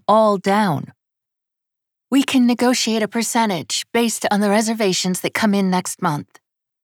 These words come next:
She couldn't pay Tony more money until they made more money.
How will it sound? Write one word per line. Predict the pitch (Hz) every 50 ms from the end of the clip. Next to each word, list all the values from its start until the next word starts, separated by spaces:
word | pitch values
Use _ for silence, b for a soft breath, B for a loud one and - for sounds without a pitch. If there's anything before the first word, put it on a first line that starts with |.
| _ _ _ _ _ _ _ _ _ _ _ _ _ _
She | - - - 180 165
couldn't | - - - 175 160 151 113
pay | - - 156 147 139
Tony | - - 156 151 147 143 143 127 -
more | - 143 151 151 156
money | 151 139 143 143 135 127 117 113 113 - -
until | 147 147 - - 170
they | 156 151 151 151 147
made | 139 135 131 131 143 151 165 151 123 120 113 107 107
more | - 135 139 131 127
money. | 123 127 127 113 - - 131 -